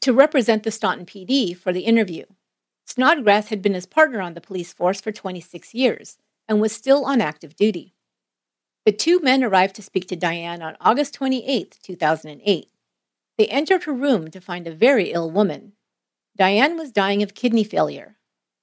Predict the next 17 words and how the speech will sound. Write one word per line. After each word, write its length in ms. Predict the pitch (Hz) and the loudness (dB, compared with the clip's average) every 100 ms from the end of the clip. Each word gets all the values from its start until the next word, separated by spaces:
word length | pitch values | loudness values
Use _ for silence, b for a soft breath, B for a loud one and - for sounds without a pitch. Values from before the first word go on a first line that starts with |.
| _ | _
She 200 | - 254 | -8 -2
was 180 | 226 208 | 2 0
weak, 400 | 214 285 - _ _ - | 0 -4 -4 _ _ -4
but 120 | 214 | -2
completely 480 | 196 185 285 294 320 | -2 -6 -6 0 2
lucid 520 | 285 302 - 160 - | 2 -2 -4 -6 -6
and 180 | 190 190 | -10 0
willing 260 | 240 269 285 | 0 0 -6
to 160 | - | -10
answer 260 | - 156 160 | -12 -12 -14
their 160 | 156 | -12
questions. 640 | 151 202 196 - 127 _ _ _ _ _ _ _ _ _ - | -6 -2 -2 -4 -16 _ _ _ _ _ _ _ _ _ -4
Diane 420 | 220 247 254 247 | 2 2 2 0
first 300 | 240 359 381 | 0 0 0
confirmed 480 | - 247 - 180 180 | 0 0 2 0 2
that, 160 | 180 - | -2 0
yes, 440 | 254 208 - - | 0 0 -2 -18